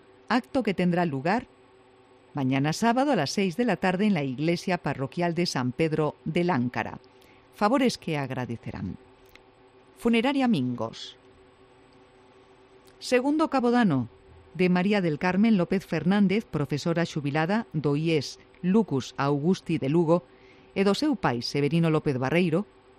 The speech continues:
subtenente xubilado da Comandancia da Garda Civil de Lugo, que finaron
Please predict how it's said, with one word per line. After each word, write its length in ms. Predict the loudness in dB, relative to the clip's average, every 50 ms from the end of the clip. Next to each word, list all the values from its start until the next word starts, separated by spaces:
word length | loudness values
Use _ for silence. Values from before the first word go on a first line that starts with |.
| -16
subtenente 800 | -6 -2 -2 -2 -2 -2 0 0 2 4 4 4 4 2 0 -2
xubilado 480 | -2 -4 -4 -2 0 0 2 2 2 0
da 160 | 0 -2 0
Comandancia 800 | 0 0 2 2 2 2 2 2 2 0 -2 -2 -2 -4 -4 -4 -6 _ -2
da 240 | 0 0 0 0 0
Garda 320 | 0 -2 -2 -2 -2 -4 -4 -4
Civil 420 | -4 -4 -2 -2 -2 -2 -2 -2
de 80 | 0 2
Lugo, 320 | 2 2 2 2 0 0 -2 -6 -18 -20 -20 -20 -20 -20 -20 -20 -20 -20 -20 -6
que 160 | -2 -2 0 2
finaron 560 | 2 2 4 4 4 2 2 2 0 -2